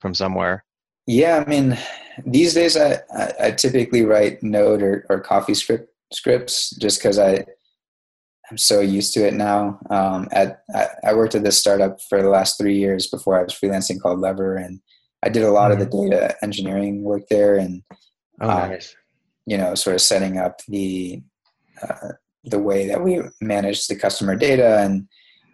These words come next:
Speaker 2: and there's a good amount of both importing and exporting data for customers. There was re-, you know, sort of migrating and, and reshaping the data when we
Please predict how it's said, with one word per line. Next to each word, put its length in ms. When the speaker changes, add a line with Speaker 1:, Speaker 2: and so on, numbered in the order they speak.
Speaker 2:
and 80
there's 140
a 40
good 120
amount 300
of 260
both 260
importing 420
and 140
exporting 480
data 220
for 180
customers. 720
There 160
was 440
re-, 460
you 100
know, 200
sort 180
of 40
migrating 520
and, 200
and 240
reshaping 1000
the 80
data 600
when 240
we 320